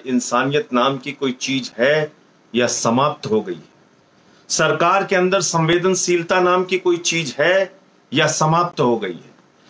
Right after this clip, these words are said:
सरकार के लिए प्राथमिकताओं में गरीब मजदूर है या नहीं है, सरकार के लिए प्राथमिकताओं में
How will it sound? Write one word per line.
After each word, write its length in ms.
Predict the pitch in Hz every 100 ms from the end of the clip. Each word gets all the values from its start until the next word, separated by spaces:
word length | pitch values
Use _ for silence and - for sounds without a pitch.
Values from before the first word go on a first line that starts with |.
| - -
सरकार 560 | - 170 165 180 196
के 120 | 185 196
लिए 160 | 202
प्राथमिकताओं 880 | 196 170 175 170 180 180 185 180 185
में 220 | 190 190
गरीब 300 | 156 160 196
मजदूर 480 | 170 175 170 180 180
है 220 | 170 190
या 80 | 185
नहीं 260 | 175 190 190
है, 220 | 131 90 - _ _ -
सरकार 500 | - 175 170 180 190
के 120 | 185
लिए 140 | 190 196
प्राथमिकताओं 840 | 175 165 170 180 175 180 185 196
में 260 | 190 196